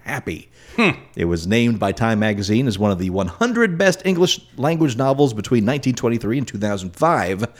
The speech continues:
and won Orwell a retrospective Hugo Award.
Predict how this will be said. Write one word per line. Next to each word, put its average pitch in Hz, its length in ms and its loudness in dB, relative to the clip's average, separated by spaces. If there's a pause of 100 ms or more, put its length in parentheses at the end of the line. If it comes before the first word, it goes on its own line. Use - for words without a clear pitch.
(300)
and 175 120 0
won 175 160 4
Orwell 135 500 4
a 107 120 2
retrospective 101 880 0
Hugo 175 380 2
Award. 80 600 -2